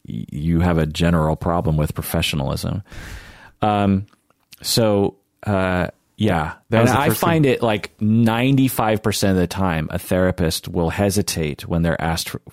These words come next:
Speaker 1: when the client asks for their file.
Speaker 2: Mm-hmm.
Speaker 1: There should be no hesitation. When you call your physician and ask for your client file, there shouldn't be a hesitation, right?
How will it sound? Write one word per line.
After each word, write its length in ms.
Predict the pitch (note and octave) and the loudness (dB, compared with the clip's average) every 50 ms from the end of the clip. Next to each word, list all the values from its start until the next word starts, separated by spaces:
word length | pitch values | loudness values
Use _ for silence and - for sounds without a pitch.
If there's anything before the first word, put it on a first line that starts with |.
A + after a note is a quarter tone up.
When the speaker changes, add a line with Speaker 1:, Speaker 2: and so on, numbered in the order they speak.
| - - - - | -20 -20 -12 -4
Speaker 1:
when 160 | - F#2+ F2 | 0 0 2
the 100 | E2+ E2 | 2 0
client 320 | - - G2 F#2 E2+ - - | 0 0 0 0 0 0 -2
asks 180 | - E2 D#2+ - | -4 -4 -4 -6
for 100 | - - | -6 -8
their 120 | - - - | -8 -8 -8
file. 420 | - - E2 D#2 D#2 - - - _ - - | -8 -6 -6 -6 -6 -6 -10 -12 _ -14 -12
Speaker 2:
Mm-hmm. 200 | F2+ E2+ G2 G2 - | -10 -10 -10 -6 -2
Speaker 1:
There 80 | - E3 | -2 0
should 180 | - - D#3 B2 | 0 0 2 2
be 260 | A#2 G#2+ G2 F2 - _ _ _ | 4 4 2 2 0 _ _ _
no 460 | - F2+ F#2+ G2+ G#2 G#2+ G#2 G#2 G2+ G2 | 0 2 4 4 4 4 4 4 4 4
hesitation. 600 | G2+ F#2+ E2+ F2+ - - F2+ E2+ E2+ - D#2+ - - - - - - | 2 2 2 0 0 2 0 0 2 0 -2 -4 -6 -16 -20 -12 -4
When 180 | - A#2+ B2+ C#3 | 0 2 4 4
you 240 | D3+ F3 G#3 A3+ - | 4 4 4 2 0
call 340 | - - - C#3+ C3 C#3+ | -2 -2 0 2 2 2
your 160 | C#3 C3 A2+ G#2+ | 4 2 2 2
physician 720 | - - G2 F2 F2 A2+ C3+ - - E2+ C#2 C2+ F2+ G#2+ _ _ _ _ - | 2 0 0 2 2 2 2 2 0 -2 -2 -4 -4 -8 _ _ _ _ -4
and 120 | - G2 G2 | 0 0 0
ask 340 | E2 G2+ A2 A#2+ - - | 2 0 0 0 -2 -2
for 120 | - - G#2 | 0 0 2
your 180 | G2 F#2+ F2+ | 2 2 2
client 380 | F2 - - G#2+ G2+ F#2+ F2+ C#2 | 0 0 0 0 2 2 0 0
file, 520 | - - G2 G2 G2+ E2+ A#1+ - - - _ _ _ _ _ _ _ | -2 -2 -2 0 0 -2 -2 -4 -6 -10 _ _ _ _ _ _ _
there 180 | - C#3+ D#3+ D#3+ | -2 0 0 0
shouldn't 400 | - - - F#3+ G3+ F#3 C3 A#2+ | 0 0 0 0 0 0 2 2
be 140 | C3 B2 A2 | 2 2 4
a 40 | |
hesitation, 640 | G#2 A#2 A#2 A2 F2+ - - D3+ G3 G3 - F#2 F2 | 4 2 2 0 0 0 0 0 0 0 0 0 0
right? 300 | F2 F2+ G#2+ D#3 G#3 - | 2 2 2 0 -2 -4